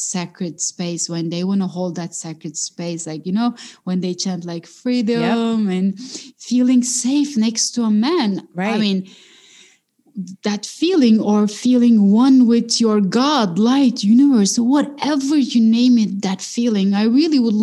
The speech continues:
Speaker 1: love my sisters from this region to feel it. Yeah.
Speaker 2: It's, I love that you're saying that because, so one of the things that I talk about openly is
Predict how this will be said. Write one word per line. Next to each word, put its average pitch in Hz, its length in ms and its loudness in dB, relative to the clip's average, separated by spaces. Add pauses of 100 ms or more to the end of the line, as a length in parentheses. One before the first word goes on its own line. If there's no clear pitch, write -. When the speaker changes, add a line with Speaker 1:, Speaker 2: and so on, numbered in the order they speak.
(140)
Speaker 1:
love 262 160 2
my 214 200 4
sisters 196 520 -4
from 185 280 -2
this 185 260 -4
region 180 380 -4
to 190 120 -8
feel 175 320 -8
it. - 240 -12 (280)
Yeah. - 160 -4
Speaker 2:
It's, 190 260 -6
I 202 140 -2
love 202 260 -4
that 233 160 -4
you're 233 140 -2
saying 170 300 -2
that 156 120 -4
because, 156 560 -6 (180)
so 180 360 -4 (1300)
one 220 220 -4
of 226 100 -4
the 233 100 -4
things 190 320 -6
that 180 120 -4
I 175 100 -2
talk 165 320 -6
about 160 340 -4
openly 170 640 -6
is 151 440 -8